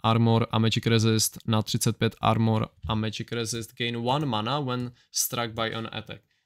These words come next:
OK, a ještě budou dostávat jednu manu, když na jen-, někdo zaútočí, což je cool. A Swain teďka z tady toho třeba bude mnohem víc benefitovat, takže to, to mě, to mě zajímá, nebo třeba Tarik, jako, nebo Shen taky, jako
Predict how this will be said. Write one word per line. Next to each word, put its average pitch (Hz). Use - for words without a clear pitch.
OK, 123
a 165
ještě 127
budou 123
dostávat 123
jednu 120
manu, 113
když 117
na 110
jen-, 113
někdo 117
zaútočí, 110
což -
je 139
cool. 127
A 113
Swain 117
teďka 117
z -
tady 110
toho 110
třeba 110
bude 110
mnohem 110
víc 110
benefitovat, 107
takže 113
to, -
to 208
mě, 175
to 196
mě 175
zajímá, 107
nebo 104
třeba 110
Tarik, 101
jako, 110
nebo 113
Shen 107
taky, 113
jako 110